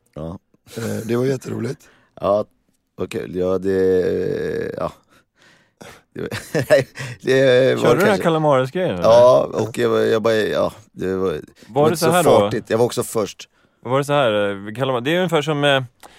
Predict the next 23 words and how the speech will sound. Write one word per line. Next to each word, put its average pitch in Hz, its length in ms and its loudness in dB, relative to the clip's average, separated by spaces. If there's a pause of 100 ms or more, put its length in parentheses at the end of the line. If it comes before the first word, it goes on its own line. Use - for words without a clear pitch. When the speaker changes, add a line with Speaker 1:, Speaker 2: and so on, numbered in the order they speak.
(200)
Speaker 3:
eh, 131 340 -2
ni 180 80 -2
vet, - 200 -2
en 156 140 -4
person, 156 360 0
eh, 151 220 2
som 151 460 -2
först 202 260 -2
haft 175 180 -4
en 131 100 -6
kaver-, 95 260 -10
Speaker 1:
Ja, 110 80 4
Speaker 3:
karriär. 135 300 0
Speaker 1:
<laughs> 165 60 -4
jag 156 100 0
förklarade 190 440 2
det, - 80 0
eller 139 180 0
så. 113 320 -2
Exakt 156 280 -6
så 139 100 -4
var 117 200 0
det. - 100 -4